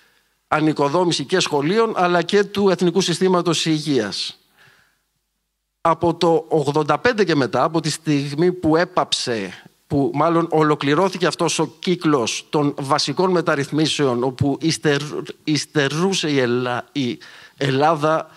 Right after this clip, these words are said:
δραματικά σε σχέση με τον υπόλοιπο δυτικό κόσμο, ακολουθήθηκε κατά την περίοδο ογδόντα πέντε ογδόντα εννέα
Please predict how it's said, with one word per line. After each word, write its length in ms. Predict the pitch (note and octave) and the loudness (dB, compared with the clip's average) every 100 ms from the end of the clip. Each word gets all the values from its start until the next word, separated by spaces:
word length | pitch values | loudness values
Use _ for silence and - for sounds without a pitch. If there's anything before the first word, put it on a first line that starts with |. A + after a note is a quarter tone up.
| - - - _ | -20 -20 -20 _
δραματικά 880 | - C3 C#3 D3 C#3 B2+ A#2 E3+ C3+ | -6 -2 0 0 -2 -4 -2 0 0
σε 180 | G#2+ C3+ | 0 -4
σχέση 340 | - D3 C3 | 0 0 0
με 60 | B2+ | 0
τον 140 | A#2+ | 0
υπόλοιπο 460 | A2+ C3 B2+ G2+ A2+ | 0 0 -2 0 0
δυτικό 440 | A2 A2+ G2+ B2 | 0 -2 -2 -2
κόσμο, 580 | A#2 B2+ A2+ G#2+ D3+ A#3+ - - - - - _ _ _ _ _ _ _ _ _ _ _ _ _ _ | 0 -2 0 0 -2 -4 -12 -20 -20 -20 -20 _ _ _ _ _ _ _ _ _ _ _ _ _ _
ακολουθήθηκε 1080 | - E3 F3 D#3+ D#3 - B3+ - F#3 C#3+ C3 | -2 0 2 2 0 0 -2 -2 -4 0 0
κατά 200 | C#3 C3+ | 0 0
την 120 | C3+ | 0
περίοδο 440 | C3+ C#3 F#3 F3+ D#3+ | 2 4 4 4 2
ογδόντα 460 | D#3+ C3+ C#3 C3+ | 0 0 0 0
πέντε 280 | B2 E3+ D#3+ | 2 0 2
ογδόντα 560 | C#3 D3+ D#3 D3 C#3+ C3+ | 0 0 0 0 0 0
εννέα 840 | C#3 C3 C#3+ D3+ C3 A2 G#2 F2+ | -2 0 0 0 0 0 -4 -8